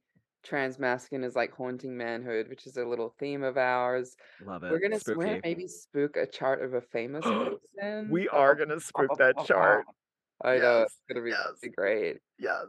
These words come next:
Speaker 1: So listen, I have a question for you, Marvel.
Speaker 2: Yes.
Speaker 1: Have you ever revealed your sun sign on the pod?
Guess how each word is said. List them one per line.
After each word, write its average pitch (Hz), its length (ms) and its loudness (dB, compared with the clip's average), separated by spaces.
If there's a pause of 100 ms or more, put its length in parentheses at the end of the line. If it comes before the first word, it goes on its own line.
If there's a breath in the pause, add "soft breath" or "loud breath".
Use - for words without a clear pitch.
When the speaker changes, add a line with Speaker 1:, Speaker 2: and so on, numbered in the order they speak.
Speaker 1:
So 233 320 10
listen, 240 300 8
I 151 80 10
have 240 120 8
a 311 60 2
question 170 440 4
for - 120 -14
you, 143 140 0
Marvel. 120 680 0
Speaker 2:
Yes. 104 300 -4 (100)
Speaker 1:
Have 180 140 -14
you 226 160 4
ever 190 260 10
revealed 147 460 6
your 135 160 0
sun 127 380 -4
sign 139 360 -2
on 127 140 -4
the 117 80 -6
pod? 131 600 -2